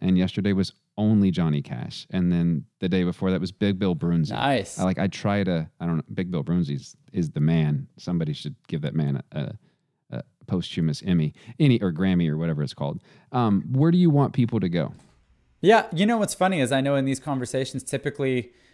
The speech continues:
Speaker 2: a guest will have, like, a, a book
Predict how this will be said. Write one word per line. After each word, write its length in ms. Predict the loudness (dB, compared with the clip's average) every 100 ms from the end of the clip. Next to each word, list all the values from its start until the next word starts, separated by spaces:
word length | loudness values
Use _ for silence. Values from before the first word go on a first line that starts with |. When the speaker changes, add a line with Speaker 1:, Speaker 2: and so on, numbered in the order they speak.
| _ -6
Speaker 2:
a 80 | 2
guest 380 | 4 4 0
will 140 | -6 -2
have, 420 | 4 4 4 0
like, 200 | -2 0
a, 180 | -2 -2
a 80 | -4
book 440 | 2 4 4 0